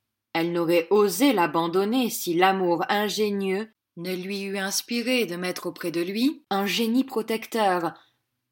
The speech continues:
et deux fées subalternes et invisibles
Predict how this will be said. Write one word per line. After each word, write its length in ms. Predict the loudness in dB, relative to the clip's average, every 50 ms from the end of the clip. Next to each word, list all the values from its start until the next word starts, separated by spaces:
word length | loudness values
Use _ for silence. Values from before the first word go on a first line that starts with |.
| _ 2
et 160 | 4 4 4
deux 260 | 4 4 6 6 6
fées 260 | 6 4 0 -2 -2
subalternes 920 | 0 -2 0 0 0 2 2 0 0 0 -2 0 2 2 2 2 0 -2 -4 -2
et 160 | -2 -2 -2
invisibles 720 | -2 -4 -4 -6 -8 -8 -2 4 4 6 6 6 2 0